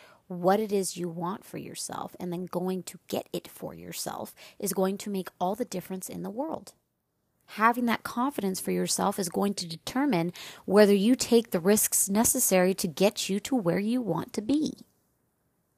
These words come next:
And I'm not saying it's easy. It's not a one, two, three step process, right? It takes time to build up confidence, but it's not impossible, even if you have the lowest confidence.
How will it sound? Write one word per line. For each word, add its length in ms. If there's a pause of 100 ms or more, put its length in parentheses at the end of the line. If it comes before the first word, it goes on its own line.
(1300)
And 100
I'm 100
not 160
saying 240
it's 160
easy. 380
It's 140
not 120
a 60
one, 260
two, 220
three 300
step 280
process, 600
right? 200
It 120
takes 260
time 300
to 100
build 240
up 140
confidence, 480
but 120
it's 160
not 180
impossible, 680
even 340
if 200
you 60
have 260
the 80
lowest 320
confidence. 520